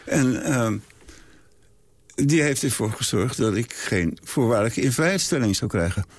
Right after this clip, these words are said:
Alleen, ik vond dat helemaal niet erg. Sterker nog...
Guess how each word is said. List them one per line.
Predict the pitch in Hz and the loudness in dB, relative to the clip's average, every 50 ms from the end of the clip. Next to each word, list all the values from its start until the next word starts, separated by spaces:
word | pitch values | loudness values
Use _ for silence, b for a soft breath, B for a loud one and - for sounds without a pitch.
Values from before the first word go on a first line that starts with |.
| B B B B B B B B B B | B B B B B B B B B B
Alleen, | - 143 147 127 113 113 123 - - - | -2 0 2 2 2 0 0 -2 -2 -2
ik | - 147 - | -2 -2 0
vond | - 170 165 147 | 0 0 0 2
dat | 139 151 127 | 2 0 0
helemaal | - 135 156 151 131 113 104 101 | 0 0 2 2 2 2 2 2
niet | 104 104 107 107 | 2 0 0 0
erg. | - 190 202 185 147 - - - - - - - - - - - - - B B B B B B B B B B B B B - - | 0 0 2 2 0 -2 -4 -6 -10 -16 -20 -20 -20 -20 -20 -20 -20 -20 B B B B B B B B B B B B B -10 -6
Sterker | 147 - - - 180 175 170 165 123 | -4 -4 -2 0 0 0 0 0 0
nog... | 107 98 113 - | 0 0 0 -4